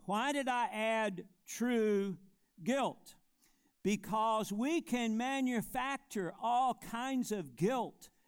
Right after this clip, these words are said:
that's not true guilt before God. Sometimes, and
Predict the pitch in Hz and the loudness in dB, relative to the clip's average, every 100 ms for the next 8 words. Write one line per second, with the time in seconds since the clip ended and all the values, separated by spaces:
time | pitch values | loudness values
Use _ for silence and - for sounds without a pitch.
0 | _ 180 185 - 220 226 214 - _ _ | _ -4 -4 -2 0 0 -2 -6 _ _
1 | - 254 262 247 233 190 - 139 240 233 | -4 0 2 4 2 -2 -6 -2 0 0
2 | - - 190 185 208 185 143 202 226 160 | -6 -6 -4 -2 -2 -4 -2 -2 -2 -2
3 | 113 _ _ _ _ _ _ _ _ _ | -8 _ _ _ _ _ _ _ _ _
4 | _ - - 208 220 233 - 185 175 175 | _ -12 -4 0 2 0 0 -2 0 0
5 | 208 262 - 143 139 | 0 -2 -2 -4 -4